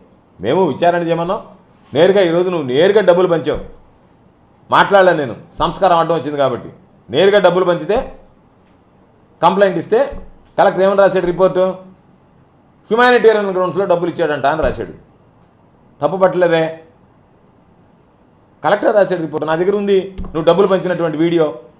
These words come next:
చూపిస్తాను నేను, వీడియో, డబ్బులు నేరుగా నీ చేతిలో నుంచి ఇచ్చినటువంటి వీడియో మీడియాలో వచ్చింది. నువ్వు కూడా ఇవ్వలేదని చెప్పలే, హ్యుమానిటేరియన్ గ్రౌండ్స్లో ఇచ్చినానని చెప్తే కలెక్టర్ ఏమని రాశాడు రిపోర్టు?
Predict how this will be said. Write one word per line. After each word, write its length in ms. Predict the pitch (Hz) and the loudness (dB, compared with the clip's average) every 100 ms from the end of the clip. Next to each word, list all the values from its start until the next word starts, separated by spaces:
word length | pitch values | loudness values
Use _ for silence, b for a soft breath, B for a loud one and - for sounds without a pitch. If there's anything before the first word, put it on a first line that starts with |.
| - | -8
చూపిస్తాను 340 | 202 - 196 | -6 -4 -2
నేను, 120 | 180 170 | -2 0
వీడియో, 260 | 175 175 | 0 2
డబ్బులు 300 | 160 165 180 | 0 0 -2
నేరుగా 420 | 156 185 220 220 | 0 2 4 4
నీ 80 | 208 | 2
చేతిలో 340 | 185 190 190 190 | 0 -2 -2 -2
నుంచి 200 | 170 165 | -4 -6
ఇచ్చినటువంటి 440 | 175 170 151 127 | -6 -4 -6 -6
వీడియో 260 | 131 104 90 - - - - _ _ _ _ _ _ _ _ _ _ - | -10 -10 -14 -18 -20 -20 -20 _ _ _ _ _ _ _ _ _ _ -8
మీడియాలో 380 | 139 208 226 220 | 0 6 8 8
వచ్చింది. 380 | 185 - 139 104 - - - _ _ _ _ _ _ _ _ _ - | 4 0 -8 -10 -20 -20 -20 _ _ _ _ _ _ _ _ _ -4
నువ్వు 120 | 190 | 0
కూడా 140 | 240 240 | 2 4
ఇవ్వలేదని 440 | 220 254 247 226 | 4 4 4 4
చెప్పలే, 220 | 208 185 | 2 4
హ్యుమానిటేరియన్ 1500 | 156 117 - _ _ _ _ _ _ 202 247 247 214 214 196 | 2 -2 -14 _ _ _ _ _ _ -2 0 2 2 0 2
గ్రౌండ్స్లో 280 | 185 170 185 | 0 0 0
ఇచ్చినానని 360 | 170 190 185 175 | -2 -2 -2 -2
చెప్తే 340 | 175 240 269 - - _ - | 0 0 0 -6 -20 _ -2
కలెక్టర్ 260 | 202 208 214 | 0 2 0
ఏమని 160 | 220 | 2
రాశాడు 260 | 208 196 180 | 2 2 -2
రిపోర్టు? 320 | 175 190 | 0 0